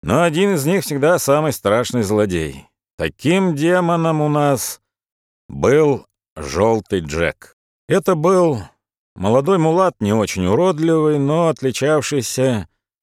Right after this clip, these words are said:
мрачным и неукротимым нравом.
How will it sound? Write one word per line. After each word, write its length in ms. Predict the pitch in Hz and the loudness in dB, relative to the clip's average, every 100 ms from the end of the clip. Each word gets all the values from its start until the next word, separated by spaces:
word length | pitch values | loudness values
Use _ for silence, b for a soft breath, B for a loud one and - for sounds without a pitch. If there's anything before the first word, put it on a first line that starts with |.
| _ _ | _ _
мрачным 800 | 76 95 120 147 - - 135 131 | -2 2 4 2 0 -2 -2 0
и 20 | |
неукротимым 760 | 120 110 - 107 98 107 107 98 | 2 0 2 0 0 0 2 2
нравом. 520 | 92 87 78 67 67 | 2 0 -2 -6 -12